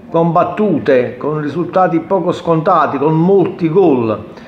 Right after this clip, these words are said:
Eh, il Milan si è trovata due volte in vantaggio di due lunghezze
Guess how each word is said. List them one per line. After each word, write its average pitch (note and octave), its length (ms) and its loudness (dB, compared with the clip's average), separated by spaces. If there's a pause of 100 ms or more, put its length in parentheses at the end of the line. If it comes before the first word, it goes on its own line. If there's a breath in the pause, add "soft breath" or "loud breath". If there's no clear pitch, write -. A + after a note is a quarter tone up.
(440 loud breath)
Eh, C#3 680 2
il D3+ 100 0
Milan G3+ 320 4
si - 80 -6
è E3+ 140 0
trovata E3+ 720 2
due F#3+ 220 2
volte F#3+ 340 0
in D#3+ 80 0
vantaggio D#3 800 0
di D#3+ 160 0
due F3 160 2
lunghezze E3+ 720 0